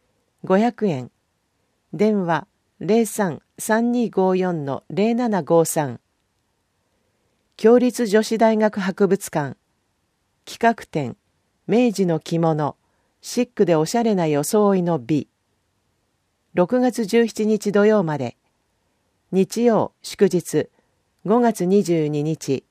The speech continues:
無料。電話、零三三二三七の二六六五。国立演芸場演芸資料展示室。企画展。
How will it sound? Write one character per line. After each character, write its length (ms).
無 160
料。 380
電 320
話、 220
零 160
三 380
三 340
二 160
三 320
七 260
の 280
二 240
六 260
六 300
五。 340
国 300
立 220
演 180
芸 180
場 280
演 260
芸 220
資 180
料 200
展 300
示 180
室。 360
企 160
画 260
展。 360